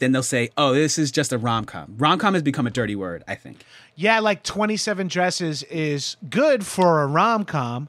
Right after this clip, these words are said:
Speaker 1: For a
Speaker 2: but, like,
Speaker 1: rom-com.
Speaker 2: not, yeah. And then,
Speaker 1: Yeah.
Speaker 2: and that's added as, like, a derogatory label in
Speaker 1: Yeah,
Speaker 2: some way.
Speaker 1: and, and
Speaker 2: Yeah,
Speaker 1: it's like,
Speaker 2: yeah.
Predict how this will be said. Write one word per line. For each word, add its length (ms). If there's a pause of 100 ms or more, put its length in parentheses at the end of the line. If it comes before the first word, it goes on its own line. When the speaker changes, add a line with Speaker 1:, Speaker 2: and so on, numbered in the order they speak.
Speaker 1:
For 160
a 20
Speaker 2:
but, 220
like, 200
Speaker 1:
rom-com. 100
Speaker 2:
not, 320
yeah. 300 (220)
And 160
then, 180 (120)
Speaker 1:
Yeah. 60
Speaker 2:
and 140 (140)
that's 300
added 300
as, 100
like, 140
a 40
derogatory 720
label 460
in 100
Speaker 1:
Yeah, 340
Speaker 2:
some 40
way. 100
Speaker 1:
and, 100
and 80
Speaker 2:
Yeah, 100
Speaker 1:
it's 100
like, 220
Speaker 2:
yeah. 40